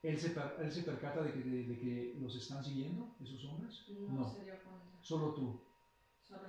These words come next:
Speaker 2: yo.
Speaker 1: Bien. Recuerda, Eunice, que no estás sola.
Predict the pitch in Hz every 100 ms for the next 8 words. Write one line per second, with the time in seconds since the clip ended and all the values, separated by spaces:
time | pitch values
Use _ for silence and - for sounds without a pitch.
0 | 175 180 - _ _ - 127 127 107 -
1 | - _ _ _ _ - - - _ _
2 | _ _ _ _ _ _ _ _ 135 143
3 | 156 160 156 147 135 143 151 220 226 -
4 | - _ _ _ _ _ - 131 131 110
5 | 127 - 147 160 175